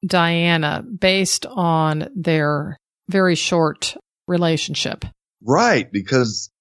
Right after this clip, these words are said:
Speaker 2: they're just as new to her as Crane is, basically.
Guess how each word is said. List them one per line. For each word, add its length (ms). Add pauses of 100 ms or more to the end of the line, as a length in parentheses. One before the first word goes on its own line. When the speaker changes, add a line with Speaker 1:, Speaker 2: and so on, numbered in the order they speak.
(180)
Speaker 2:
they're 340
just 340
as 160
new 260
to 180
her 320
as 120
Crane 440
is, 280
basically. 760